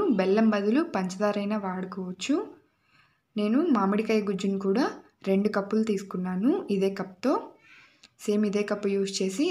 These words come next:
రెండు కప్పులు తీసుకున్నాను. ఇప్పుడు దీని మొత్తాన్ని చక్కగా పేస్ట్ లాగా మిక్సీ పట్టుకోవాలి.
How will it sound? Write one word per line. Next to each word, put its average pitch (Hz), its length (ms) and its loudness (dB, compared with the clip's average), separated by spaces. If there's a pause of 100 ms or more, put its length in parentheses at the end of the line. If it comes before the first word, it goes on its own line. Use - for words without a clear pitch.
(120)
రెండు 190 180 0 (100)
కప్పులు 208 320 -4
తీసుకున్నాను. 190 540 -4 (180)
ఇప్పుడు 196 260 -4
దీని 190 120 0 (100)
మొత్తాన్ని 208 440 -2 (1000)
చక్కగా 196 440 -4
పేస్ట్ 196 360 0
లాగా 208 180 2 (100)
మిక్సీ 214 300 -4
పట్టుకోవాలి. 196 580 -2